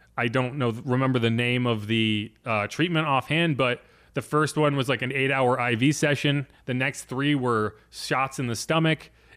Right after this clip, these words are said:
and then he was done, and he is ready to go. So Foster Moreau, theoretically, could be out there on Tuesday. Will he be? I don't know. But when Dennis Allen was asked whether he could be,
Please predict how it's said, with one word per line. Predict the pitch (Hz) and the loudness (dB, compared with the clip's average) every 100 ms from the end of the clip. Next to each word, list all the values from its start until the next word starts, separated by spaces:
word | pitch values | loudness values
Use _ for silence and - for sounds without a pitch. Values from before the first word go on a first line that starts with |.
| - | -4
and | 131 | 0
then | 147 | 2
he | 160 | 2
was | 160 131 | 2 2
done, | 156 135 104 _ _ | 0 -2 -6 _ _
and | 147 139 | -2 2
he | 147 | 2
is | 123 | 2
ready | 131 143 139 | 0 0 0
to | 135 | 0
go. | 143 151 92 - _ _ | 0 0 -2 -10 _ _
So | - 156 143 131 117 107 - _ _ _ _ - | -8 0 2 2 0 -4 -12 _ _ _ _ -4
Foster | 135 180 - | -2 -2 0
Moreau, | 160 226 208 175 170 - | 0 2 2 2 0 -8
theoretically, | - 202 196 208 202 - 127 151 - _ - | -6 0 2 4 2 2 0 0 -6 _ -6
could | 190 170 | -2 0
be | 170 | 0
out | 185 226 | 0 0
there | 135 135 135 143 | 0 0 -2 -2
on | 147 143 | -2 0
Tuesday. | 247 220 110 - - _ _ _ _ _ | 0 0 -2 -8 -14 _ _ _ _ _
Will | 120 151 | 0 0
he | 185 214 | 2 0
be? | 190 220 214 - - _ _ | 0 -2 -2 -8 -20 _ _
I | 160 196 | -2 2
don't | 196 190 | 2 2
know. | 196 147 | 0 0
But | 135 | 0
when | 147 | 0
Dennis | 147 165 170 | 0 0 0
Allen | 170 170 160 | 0 2 2
was | 143 | 2
asked | 135 131 - | 2 0 0
whether | 131 | 0
he | 123 123 | 0 0
could | 104 - 262 | 0 0 0
be, | 120 104 95 | 2 0 0